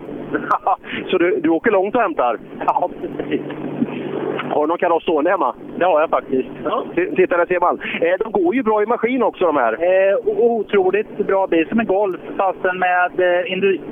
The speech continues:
Speaker 2: individuell bakvagn.
Speaker 1: Ja, då borde den vara bättre.
Speaker 2: Ja, med rätt chaufför, ja.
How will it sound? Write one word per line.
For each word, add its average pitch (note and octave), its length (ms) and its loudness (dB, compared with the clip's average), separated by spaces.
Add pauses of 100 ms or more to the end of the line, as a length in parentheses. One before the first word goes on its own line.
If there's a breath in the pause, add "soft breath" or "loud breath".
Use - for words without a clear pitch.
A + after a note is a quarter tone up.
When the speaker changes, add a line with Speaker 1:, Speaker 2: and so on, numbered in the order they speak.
(100)
Speaker 2:
individuell F#3 580 2
bakvagn. D3 680 0 (280)
Speaker 1:
Ja, G3 280 4 (100)
då F3 80 2
borde E3 200 2
den G#3+ 100 2
vara A3+ 100 2
bättre. D#3 340 0 (180)
Speaker 2:
Ja, F3+ 280 2
med F#3+ 140 2
rätt F3+ 140 0
chaufför, F3 360 0
ja. F3 280 2